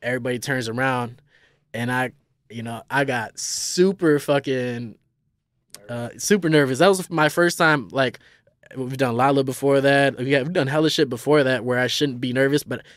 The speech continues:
immediately, as soon as I got up there, I walked out, and I was about to say, like, "Y'all ready for Saba?" Some shit like that. And I, uh, like, I couldn't even say, I was like, "Holy shit." I ran off stage. I was like, "Bruh, there's so many people out there." Like, everybody was still huddled up and shit.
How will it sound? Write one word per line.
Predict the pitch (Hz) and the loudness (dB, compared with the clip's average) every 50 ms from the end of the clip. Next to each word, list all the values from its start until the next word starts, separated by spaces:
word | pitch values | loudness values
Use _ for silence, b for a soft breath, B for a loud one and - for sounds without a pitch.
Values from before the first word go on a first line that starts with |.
| b b b b b _ | b b b b b _
immediately, | - 131 131 131 131 135 143 156 151 147 147 139 135 131 120 | -4 -4 -2 -2 0 2 4 4 6 4 4 2 0 -2 -2
as | 123 - | -2 -4
soon | - 147 147 | -2 -2 0
as | 147 139 | 0 2
I | 147 147 | 2 0
got | 131 120 139 147 147 | 2 2 2 2 2
up | 143 139 | 2 0
there, | 135 131 | 0 0
I | 131 | 0
walked | 123 131 139 143 143 139 - - | 2 2 4 2 2 2 0 2
out, | 139 147 151 147 147 - - _ _ b b b b b b | 4 4 4 4 2 -2 -10 _ _ b b b b b b
and | - 117 123 127 | -8 -4 0 2
I | 139 | 2
was | 143 | 4
about | 151 151 143 123 | 4 2 0 0
to | 123 117 | -2 -4
say, | - - 135 135 139 139 139 | -2 0 2 4 4 4 4
like, | 135 143 147 147 | 2 0 -2 -2
"Y'all | 190 220 226 226 233 | 0 0 2 2 2
ready | 254 233 220 | 0 -2 -2
for | - 240 | -6 -6
Saba?" | 240 - - - - - | -4 -2 -2 -2 -2 -4
Some | - - - | -6 -8 -6
shit | - - - | -4 -4 -4
like | - 190 | -2 -2
that. | - 208 208 190 b b b b b | -2 -2 -2 -4 b b b b b
And | - 120 131 147 | -10 -4 0 2
I, | 151 151 151 151 - - | 4 4 2 0 -2 -2
uh, | 143 143 143 | -2 0 0
like, | 143 143 139 135 - | 0 0 0 0 -2
I | 139 | -4
couldn't | - - 175 165 170 170 175 | 2 2 2 4 4 2 0
even | 160 143 131 | -2 -2 -4
say, | - - - 156 160 175 | -6 -2 2 4 6 6
I | 170 | 6
was | 170 156 | 4 4
like, | 160 151 | 2 -2
"Holy | 139 135 143 160 175 180 170 160 147 139 | -4 -4 -4 -2 -2 0 0 0 -2 -2
shit." | - - 151 175 175 | -4 -2 2 2 4
I | 160 | 4
ran | 156 143 147 156 156 | 4 4 2 2 0
off | 151 151 147 | 0 -2 -2
stage. | - 156 170 165 | 0 0 0 2
I | 160 165 | 2 0
was | 160 151 | 0 0
like, | 165 143 B B B B B B B _ _ - | 0 -2 B B B B B B B _ _ -2
"Bruh, | 156 180 180 185 190 185 185 185 175 165 151 | 0 2 2 4 4 2 2 2 0 0 2
there's | 175 180 180 170 | 2 2 2 2
so | - - - 190 185 185 | 0 -2 0 2 2 2
many | 180 185 180 180 190 | 2 4 2 2 2
people | 185 190 214 208 185 202 196 | 2 2 2 4 4 4 6
out | 185 185 180 - | 6 4 4 6
there." | 185 170 156 | 6 6 6
Like, | 151 151 147 147 135 | 6 4 4 2 4
everybody | - 156 165 165 160 156 147 | 4 2 4 4 4 4 4
was | 139 131 | 2 -2
still | - - 147 147 139 | 0 0 0 2 2
huddled | 127 139 135 135 131 123 123 | 0 -2 -2 -2 -4 -4 -6
up | 123 - - | -6 -6 -4
and | 135 131 | -6 -4
shit. | - - 123 123 - | -4 -6 -6 -8 -10